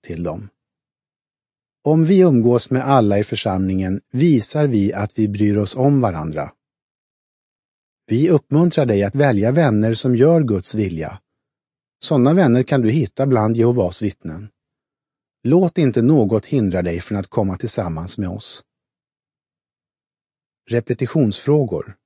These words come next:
Varför är det bra att vi får träffas på våra möten? När skulle du vilja gå på ett av våra möten och lära känna församlingen?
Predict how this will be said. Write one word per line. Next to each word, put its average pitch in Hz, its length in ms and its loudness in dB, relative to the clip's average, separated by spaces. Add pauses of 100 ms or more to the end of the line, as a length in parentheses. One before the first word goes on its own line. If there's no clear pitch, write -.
(1300)
Varför 180 380 -2
är - 80 2
det 127 100 0
bra 110 460 0
att 101 120 -6
vi 98 120 -2
får 98 180 -6
träffas 95 600 -4
på - 160 -10
våra 92 200 -4
möten? 98 560 -4 (1700)
När 156 260 2
skulle 151 300 0
du 151 220 4
vilja 156 260 4
gå 107 240 0
på 117 120 -4
ett 101 220 -4
av 104 60 -4
våra 101 160 0
möten 101 480 -2
och 107 180 -6
lära 104 240 0
känna 95 340 -2
församlingen? 113 720 -4